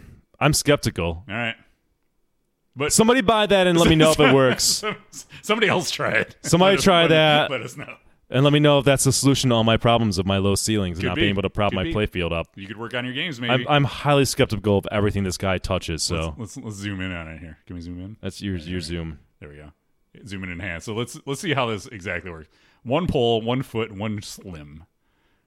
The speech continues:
Speaker 2: Arm and foot. I wanna see, like, so, uh, yes, I see it at the bottom
Speaker 1: The
Speaker 2: of the
Speaker 1: picture's
Speaker 2: lid.
Speaker 1: bad. Like, fucking
Speaker 2: Where does it, it doesn't show it, like, in the cabinet, like, where you put it in the cabinet.
Speaker 1: Right.
Speaker 2: Does it, like, sit on the bottom of the cabinet? I
Speaker 1: Yeah,
Speaker 2: assume?
Speaker 1: I think you're giving this guy too much credit.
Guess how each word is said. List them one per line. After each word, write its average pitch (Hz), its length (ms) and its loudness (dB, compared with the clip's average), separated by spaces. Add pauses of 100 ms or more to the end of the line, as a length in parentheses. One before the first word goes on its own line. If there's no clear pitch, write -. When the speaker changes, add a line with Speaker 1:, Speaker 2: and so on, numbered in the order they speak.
(200)
Speaker 2:
Arm 107 240 -6
and 98 140 -10
foot. 82 280 -16
I 95 80 -12
wanna 123 140 -2
see, 135 140 -4
like, 92 220 -4 (400)
so, 92 400 -4
uh, 107 60 -10
yes, 92 240 -6
I 95 80 -8
see 123 160 -6
it 113 80 -4
at 104 80 -4
the 85 60 -12
bottom 87 280 -6
Speaker 1:
The 85 60 -6
Speaker 2:
of - 40 -2
the 160 60 0
Speaker 1:
picture's 202 320 -2
Speaker 2:
lid. 95 80 -18
Speaker 1:
bad. 143 320 0
Like, 95 200 -6
fucking 131 380 -12
Speaker 2:
Where 139 120 2
does 180 140 0
it, 190 280 -6
it 143 100 -2
doesn't 175 240 -2
show - 240 0
it, 131 80 -4
like, 107 180 -2
in 160 180 0
the 95 100 -8
cabinet, 90 480 -8
like, 85 120 -14
where 92 100 -10
you 85 60 -10
put 104 160 -6
it 90 40 -6
in 82 60 -10
the 80 80 -14
cabinet. 87 120 -4
Speaker 1:
Right. 123 260 2
Speaker 2:
Does 110 180 -6
it, 110 120 -10
like, 98 200 -6 (300)
sit - 280 -6
on 101 140 -8
the 87 60 -10
bottom 151 300 -6
of 202 60 -6
the 202 80 -6
cabinet? 214 400 -6 (320)
I 147 100 -6
Speaker 1:
Yeah, 135 400 4
Speaker 2:
assume? 123 100 2
Speaker 1:
I 151 40 4
think 196 180 0
you're 165 100 2
giving 117 280 2
this 95 140 -2
guy 101 140 -2
too - 160 -4
much 92 220 -4
credit. 90 380 -4